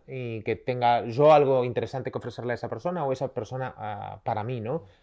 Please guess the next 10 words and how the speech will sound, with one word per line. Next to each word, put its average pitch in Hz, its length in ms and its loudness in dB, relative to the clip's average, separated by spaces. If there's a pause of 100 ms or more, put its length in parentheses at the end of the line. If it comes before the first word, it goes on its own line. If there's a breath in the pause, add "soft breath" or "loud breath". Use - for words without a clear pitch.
A 123 100 2
nivel 127 320 4
de 127 100 4
crecimiento 127 520 -2
personal, 185 420 -2
profesional. 165 580 -4 (540 soft breath)
Eh, 123 640 0
y 147 100 2
al 143 80 4
final, 233 360 0